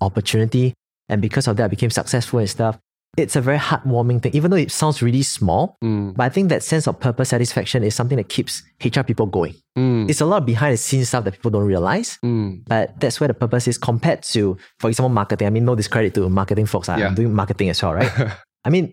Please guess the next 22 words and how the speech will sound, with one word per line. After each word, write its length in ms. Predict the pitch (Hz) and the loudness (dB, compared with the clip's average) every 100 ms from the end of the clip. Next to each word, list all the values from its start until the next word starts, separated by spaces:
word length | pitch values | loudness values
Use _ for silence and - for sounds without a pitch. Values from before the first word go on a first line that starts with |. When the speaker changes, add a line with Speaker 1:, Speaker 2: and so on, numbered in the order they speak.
| - | -4
Speaker 1:
a 40 | 135 | 0
lot 220 | 156 151 | 0 0
of 60 | |
things 140 | 156 147 | -2 -2
are 40 | |
more 160 | 107 123 | 0 2
like 140 | 104 | 0
fireworks 500 | - 107 107 107 - | 0 0 2 0 0
kind 140 | - 90 | -2 -2
of 80 | - | -2
thing, 160 | - - _ _ - | -6 -8 _ _ -2
where 160 | 104 | -2
it's 240 | 60 - 113 | 0 -4 -2
really 180 | 113 | -2
glam, 320 | 113 120 113 107 | 0 0 2 2
really 180 | 101 | 0
good, 180 | 107 101 | 0 -2
but 140 | 95 92 | 0 -2
it's 80 | |
for 120 | - 98 | 0 0
the 80 | |
moment. 460 | 95 95 107 143 | 2 2 2 0